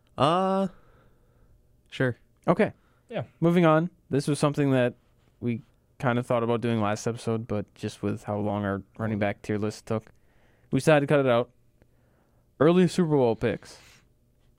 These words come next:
Speaker 2: Ben, you're first.
Speaker 1: I'm gonna go mainstream. Uh, Bills, Eagles. Just because Bills are best team in their conference, pretty much. And Eagles are undefeated. They look really good.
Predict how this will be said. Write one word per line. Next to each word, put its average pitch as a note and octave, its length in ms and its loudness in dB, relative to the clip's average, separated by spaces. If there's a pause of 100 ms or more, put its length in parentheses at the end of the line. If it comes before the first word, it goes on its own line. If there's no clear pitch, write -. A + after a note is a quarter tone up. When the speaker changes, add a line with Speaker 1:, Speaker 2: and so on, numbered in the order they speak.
(460)
Speaker 2:
Ben, G#2 300 -2 (680)
you're F#2+ 120 -8
first. - 320 -12 (560)
Speaker 1:
I'm D#3 100 -2
gonna D3+ 120 2
go C3 180 0
mainstream. C3+ 840 -2 (640)
Uh, G2+ 440 -4 (360)
Bills, A2+ 260 -2
Eagles. A#2 560 -4 (500)
Just - 180 -12
because A#2 260 -4
Bills A2 300 -4
are A2+ 80 -4
best A2 260 -8
team A#2+ 160 -8
in A2+ 60 -6
their A2 160 -6
conference, A#2 580 -10
pretty - 240 -8
much. B2 520 -8 (460)
And G2+ 220 -8
Eagles A2 300 -4
are G#2+ 80 -4
undefeated. G#2+ 580 -4
They A2 140 -2
look A2+ 180 -2
really A2 220 -4
good. G#2+ 280 -4